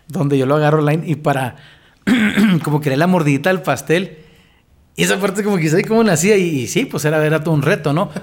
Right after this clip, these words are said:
Pero ¿sabes qué? Yo creo que era más reto para ellos, si lo, o sea, tú enseñas a caminar, de que lo agarras de la manita,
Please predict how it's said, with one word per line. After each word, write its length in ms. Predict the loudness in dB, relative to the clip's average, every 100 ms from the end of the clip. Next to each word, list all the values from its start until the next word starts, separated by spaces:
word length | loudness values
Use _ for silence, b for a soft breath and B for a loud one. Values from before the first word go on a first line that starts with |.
| -8 -2
Pero 120 | 0
¿sabes 240 | 0 -2
qué? 140 | -2 -2
Yo 100 | -2
creo 180 | -6
que 80 | -4
era 100 | -4
más 200 | -2 -2
reto 340 | -4 -4 -4 -4 -8 -8
para 280 | -6 -4
ellos, 440 | -4 -4 -6 -10 -16 -20 b b b b b b _
si 200 | -6 -2
lo, 120 | 0
o 60 | 0
sea, 220 | -2 -4
tú 80 | -4
enseñas 200 | -4 -4
a 40 |
caminar, 240 | -4 -4 -4
de 80 | -6
que 100 | -6
lo 80 |
agarras 220 | -4 -4 -2
de 60 |
la 60 | -2
manita, 480 | -4 -8 -6 -8